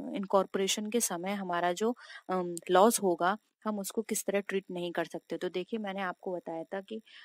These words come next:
इसको हम profit, अ, prior to incorporation, loss prior to incorporation ये होते हैं, ये हम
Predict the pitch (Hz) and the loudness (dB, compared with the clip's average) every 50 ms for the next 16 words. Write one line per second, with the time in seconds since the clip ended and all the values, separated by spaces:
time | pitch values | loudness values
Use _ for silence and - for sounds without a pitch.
0 | - _ - 180 185 - - - 226 214 208 214 208 220 208 208 - - 180 175 | -18 _ -12 -10 -8 -8 -6 -6 -6 -6 -6 -8 -8 -8 -10 -12 -10 -10 -10 -8
1 | - 196 _ _ _ - - 190 185 180 175 170 165 165 165 - - - 165 180 | -8 -12 _ _ _ -8 -6 -4 -2 -2 0 0 -2 -2 -4 -6 -8 -10 -8 -8
2 | 180 175 180 - 247 - - 190 175 165 170 170 - 196 190 180 180 - 190 180 | -8 -8 -10 -12 -14 -12 -6 -4 -2 -2 -2 -4 -6 -8 -8 -8 -8 -6 -6 -6
3 | 175 185 - 185 175 170 165 - - 190 185 180 180 175 175 180 208 - - - | -6 -8 -10 -10 -10 -8 -10 -10 -10 -10 -12 -10 -8 -4 -4 -4 -4 -4 -6 -4
4 | 208 190 175 165 165 - 180 180 175 170 - 180 170 170 - - 170 175 170 - | -2 -2 0 -2 -4 -4 -8 -8 -8 -8 -6 -6 -6 -6 -8 -8 -8 -6 -6 -6
5 | - 175 170 175 175 190 214 208 202 185 151 - 185 180 185 202 226 240 _ - | -8 -8 -10 -8 -6 -6 -6 -6 -6 -8 -8 -8 -12 -10 -8 -8 -10 -12 _ -16
6 | - - - - _ - 190 214 233 220 214 233 233 247 | -20 -20 -20 -20 _ -10 -4 -4 -4 -2 -4 -6 -8 -8